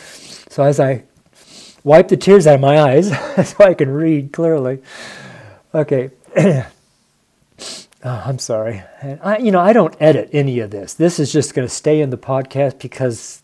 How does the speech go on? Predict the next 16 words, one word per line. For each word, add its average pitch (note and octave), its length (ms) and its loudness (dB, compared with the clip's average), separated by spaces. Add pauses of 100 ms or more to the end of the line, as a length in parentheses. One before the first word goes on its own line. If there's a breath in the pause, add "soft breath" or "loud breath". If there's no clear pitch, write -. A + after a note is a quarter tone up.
this D3+ 280 -4
is B2 200 -10 (320)
what's C3+ 240 -4
really C3+ 320 2
going A#2 340 -6
on A2 320 -12
in G2+ 80 -20
my G#2 140 -16
life. G2+ 400 -18 (1300)
And A#2+ 120 -16
I'm B2+ 120 -8
not B2+ 180 -8
trying C3 200 -4
to A2+ 60 -6
be B2 200 -6
a A2 120 -6